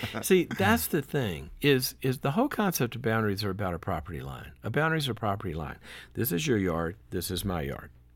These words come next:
Speaker 2: Okay? So, yeah, you're right. That is yours. Okay, now what you can't do is use what's yours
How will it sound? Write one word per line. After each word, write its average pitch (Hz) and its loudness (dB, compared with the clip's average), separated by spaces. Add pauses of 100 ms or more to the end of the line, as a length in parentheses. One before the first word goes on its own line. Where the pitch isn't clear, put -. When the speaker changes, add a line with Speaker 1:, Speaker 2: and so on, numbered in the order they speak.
(140)
Speaker 2:
Okay? 104 2 (280)
So, 123 4
yeah, 131 0
you're 143 2
right. 143 2 (120)
That 110 4
is 117 4
yours. 95 0 (220)
Okay, 113 0
now 110 2
what 110 2
you 104 -2
can't 208 0
do 104 0
is 95 -2
use 110 0 (100)
what's 101 -2
yours 139 2